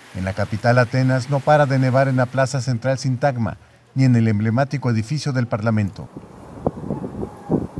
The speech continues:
Incluso la colina de la Acrópolis se ha cubierto de un frío manto blanco.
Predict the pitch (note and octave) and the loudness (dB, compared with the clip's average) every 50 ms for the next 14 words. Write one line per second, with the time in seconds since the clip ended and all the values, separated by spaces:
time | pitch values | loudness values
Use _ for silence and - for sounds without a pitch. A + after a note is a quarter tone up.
0 | - - - - - - - - - - G#2+ G2 - C#3+ E3+ E3+ - G#3 F#3+ E3+ | -8 -8 -10 -14 -14 -14 -14 -18 -12 -8 -8 -6 -4 -4 -4 -2 -2 2 2 2
1 | - - D3 C#3+ F3 G3 F#3+ E3 C3+ B2 A2+ G#2 - A#2 B2+ A2+ - B2+ A#2+ B2 | 2 2 0 0 2 2 2 2 2 2 2 2 2 0 0 0 0 0 0 0
2 | D3+ C#3+ - - - - _ _ - - A#2 A#2+ A#2+ - D#3+ C#3+ D#3+ E3 D#3 C#3+ | 0 -2 -6 -10 -18 -20 _ _ -4 -2 -2 -2 -2 -4 -2 0 2 2 2 2
3 | - D3 C3 D3 D3+ C#3+ - C#3 D3 D3 C3+ C3+ C#3 D3+ D#3 - D#3 C#3+ C#3 C3+ | 0 0 0 2 0 0 -2 -2 0 0 2 2 2 0 0 -2 -4 -4 -2 -2
4 | B2 A2+ G2 E2+ - D#2+ D2 | 0 0 -2 -4 -6 -12 -14